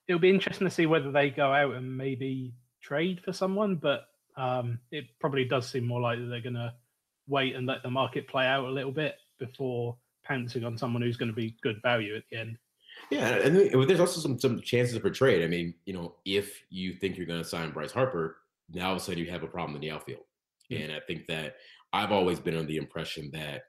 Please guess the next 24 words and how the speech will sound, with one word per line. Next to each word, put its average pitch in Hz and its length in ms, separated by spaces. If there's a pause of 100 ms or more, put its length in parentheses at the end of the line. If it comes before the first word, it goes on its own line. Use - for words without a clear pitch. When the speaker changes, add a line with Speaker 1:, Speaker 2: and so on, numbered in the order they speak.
(140)
Speaker 2:
you 76 120
know, 69 80
I 71 40
know 73 120
everybody 73 280
was 69 120
thinking - 220
about, 67 260
"Well, 69 100
do 71 80
you 71 100
trade 80 300
somebody 76 400
for 67 80
Realmuto 71 520
or 67 160
whatever?" 76 360
I 73 60
was 69 180
like, 73 160
"Well," 104 340 (760)
this 123 100
is - 80
before, 82 520